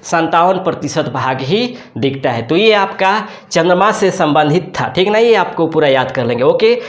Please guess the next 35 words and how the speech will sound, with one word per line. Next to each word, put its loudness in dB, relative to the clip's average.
इससे, 4
एक 2
से 2
बाहर 2
question 0
नहीं 2
पूछेगा। -2
चंद्रमा 0
से -2
अगर 0
कोई 2
भी 0
question -2
आ 2
जाएगा 0
तो -4
इससे -2
बाहर 0
नहीं 0
आएगा, 0
ओके। 4
ये 2
था 2
आपको 2
पन्द्रह 2
नंबर। -2
अब 0
हम 0
बात 0
करते -4
हैं, 0
sorry, 0
चौदह 2
नंबर 2
था। -2